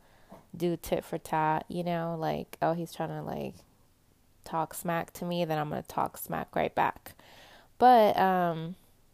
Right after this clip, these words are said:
he knew how to work it, you know what I'm saying? <laughs> Like,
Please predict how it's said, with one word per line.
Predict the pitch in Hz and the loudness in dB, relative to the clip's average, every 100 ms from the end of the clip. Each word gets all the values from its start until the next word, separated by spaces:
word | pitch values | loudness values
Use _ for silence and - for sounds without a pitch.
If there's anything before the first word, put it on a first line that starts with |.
| _ _ _ _ _ - - | _ _ _ _ _ -20 -10
he | 202 254 | -2 0
knew | 320 349 | 2 2
how | 339 | 4
to | 226 | 4
work | 180 190 | 2 2
it, | 165 - - - | 0 -2 -6 0
you | 208 | 2
know | 208 | 2
what | |
I'm | 214 | 0
saying? | 214 214 214 214 202 208 | -2 -2 0 -2 -2 4
<laughs> | |
Like, | 247 262 - 269 254 - | 6 6 4 2 2 -10